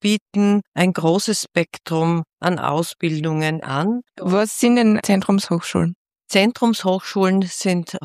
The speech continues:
Speaker 1: Hochschulen, die fast alle Ausbildungen für Pädagoginnen und Pädagogen anbieten.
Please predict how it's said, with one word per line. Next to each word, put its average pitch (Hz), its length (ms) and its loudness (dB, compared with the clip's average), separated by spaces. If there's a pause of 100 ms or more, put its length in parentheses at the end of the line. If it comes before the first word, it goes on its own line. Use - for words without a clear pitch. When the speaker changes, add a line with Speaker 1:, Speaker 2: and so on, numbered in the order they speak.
Speaker 1:
Hochschulen, 202 560 0 (160)
die 185 340 0 (180)
fast - 300 -2
alle 202 480 2
Ausbildungen 180 960 0
für 180 180 -4
Pädagoginnen 165 800 0
und 165 140 -2
Pädagogen 156 580 -2
anbieten. 147 800 -2